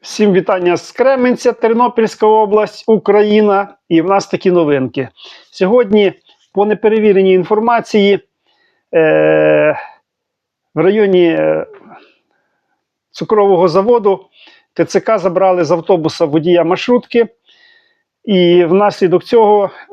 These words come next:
е, наші водії маршрутних автобусів по місту Кременцю бастують. Тобто, хто має план їхати до міста,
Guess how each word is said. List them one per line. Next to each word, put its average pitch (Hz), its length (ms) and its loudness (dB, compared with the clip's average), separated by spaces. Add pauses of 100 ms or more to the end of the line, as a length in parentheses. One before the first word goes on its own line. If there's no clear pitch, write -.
(220)
е, 143 520 0 (420)
наші 180 360 -2
водії 175 400 0
маршрутних 190 920 -4 (1120)
автобусів 208 680 -2 (240)
по 185 220 -2 (100)
місту 175 360 0
Кременцю 220 560 0
бастують. 214 1000 -2 (260)
Тобто, 175 480 -2 (340)
хто 185 460 0 (340)
має 170 320 0
план 160 400 -2 (500)
їхати 160 440 -2
до 147 140 0
міста, 233 500 0